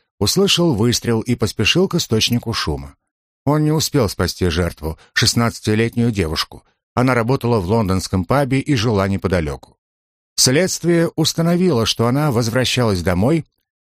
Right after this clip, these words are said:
и неожиданно подверглась нападению человека, только что вышедшего из курильни опиума,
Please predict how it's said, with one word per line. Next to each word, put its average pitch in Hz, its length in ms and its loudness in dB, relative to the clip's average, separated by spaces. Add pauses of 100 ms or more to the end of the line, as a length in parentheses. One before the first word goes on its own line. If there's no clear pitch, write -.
и 107 100 2
неожиданно 170 560 2
подверглась 143 640 0
нападению 127 640 0
человека, 127 640 -2 (240)
только 135 320 2
что 156 220 0
вышедшего 107 560 0
из - 80 -6
курильни 139 640 0
опиума, 80 580 -2